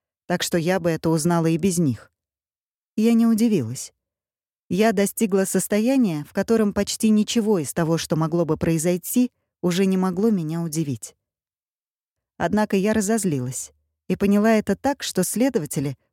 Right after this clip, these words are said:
подозревали, будто я знаю об убийствах больше, чем рассказала им. В конце концов, во время суда стало ясно, что за всё то количество дней, за которые они собирали подслушанную за мамой информацию,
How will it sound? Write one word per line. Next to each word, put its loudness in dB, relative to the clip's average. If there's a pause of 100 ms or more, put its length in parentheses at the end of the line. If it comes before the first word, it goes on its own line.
подозревали, 2
будто -2
я 2
знаю 2
об -2
убийствах -2 (260)
больше, 0
чем -2
рассказала -2
им. -10 (720)
В -14
конце 0
концов, 0
во 0
время 0
суда 0
стало -2
ясно, 0
что -2
за 0
всё 0
то -2
количество -2
дней, 2
за -4
которые 0
они 2
собирали -2
подслушанную 0
за 0
мамой 0
информацию, 0